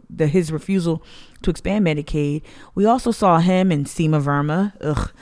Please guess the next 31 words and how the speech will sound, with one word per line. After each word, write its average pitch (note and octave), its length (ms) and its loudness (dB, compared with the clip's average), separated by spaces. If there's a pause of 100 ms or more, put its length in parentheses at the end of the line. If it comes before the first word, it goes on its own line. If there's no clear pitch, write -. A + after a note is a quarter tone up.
(280)
check D#3+ 240 -2
out D3 140 -2
previous D3+ 500 -2
episodes D3+ 420 -4
of C#3+ 60 -2
Mic'd C#3+ 260 -4
Up D3 160 -2
about C#3 400 -4
that. D#3+ 400 0
Um, D3 400 -2 (300)
but F3+ 100 0
we F3+ 100 -2
saw F3+ 300 2
them, F#3 640 0
uh, D3+ 380 -2
saw F3 220 -2
those F#3+ 260 0
two, E3 320 0
uh, A#2+ 180 -2 (220)
uh, C#3 180 -4 (160)
uh, C3+ 160 -4 (540)
an D#3+ 100 -4
official D#3+ 540 -2
with D#3 240 -6
the, C#3+ 280 -4
within D3+ 220 -8
the C#3+ 60 -8
Trump D3+ 200 -6
administration, C#3+ 680 -6
Seema D3 260 -4
Verma, C#3 440 -4